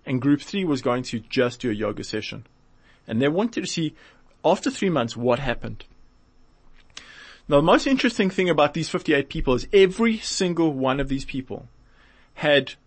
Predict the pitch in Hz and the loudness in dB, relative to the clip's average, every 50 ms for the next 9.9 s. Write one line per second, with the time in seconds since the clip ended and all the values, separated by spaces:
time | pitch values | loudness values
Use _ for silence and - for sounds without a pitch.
0 | _ _ - 160 175 190 170 180 170 165 160 156 - - - 147 143 131 147 170 | _ _ 2 4 4 6 6 6 6 6 4 0 -2 -2 -2 0 0 2 2 2
1 | 208 233 180 135 131 123 127 117 - - 156 151 - - 143 135 151 196 220 - | 2 0 0 -2 -2 -4 -6 -6 -4 -4 -4 -2 -2 -4 -4 -4 -4 -4 -6 -8
2 | - _ - - 151 139 135 131 - - 160 143 135 139 123 - - 135 139 135 | -10 _ -6 -4 0 0 0 0 0 -2 -4 -2 -2 -4 -4 -2 -2 -4 -4 -4
3 | - - 139 131 123 - - 120 - 120 113 101 - - _ _ _ _ _ _ | -4 -4 -4 -4 -4 -6 -8 -10 -10 -10 -12 -12 -16 -20 _ _ _ _ _ _
4 | _ _ _ _ _ _ _ - - 143 151 175 247 262 - 247 240 226 - 220 | _ _ _ _ _ _ _ -8 0 4 4 4 4 2 2 2 2 2 0 0
5 | 196 190 156 151 143 - - 127 135 139 151 185 185 - - - 147 143 131 135 | 0 4 4 2 2 2 0 0 0 2 2 0 -2 -2 -6 -4 -2 0 2 2
6 | 127 - - 131 - 151 139 135 139 160 185 185 - - - 208 190 - 190 185 | 0 0 -2 -4 -4 -2 2 2 2 2 0 -2 -4 -6 -6 -6 -4 -6 -6 -4
7 | - 117 110 104 - - 110 107 - - - - 127 113 117 120 110 - 113 113 | -4 -4 -4 -6 -8 -8 -8 -8 -10 -12 -12 -12 -10 -10 -10 -10 -8 -4 -2 0
8 | 117 127 120 - - - 123 127 123 127 117 113 110 110 - - 107 - - 123 | 0 0 -2 -6 -10 -10 -10 -8 -8 -6 -6 -6 -6 -6 -8 -12 -12 -8 -6 -6
9 | 120 117 117 - - 117 110 - - - 101 101 107 110 107 - - | -6 -6 -8 -12 -12 -12 -12 -14 -16 -16 -10 -8 -8 -8 -8 -12 -16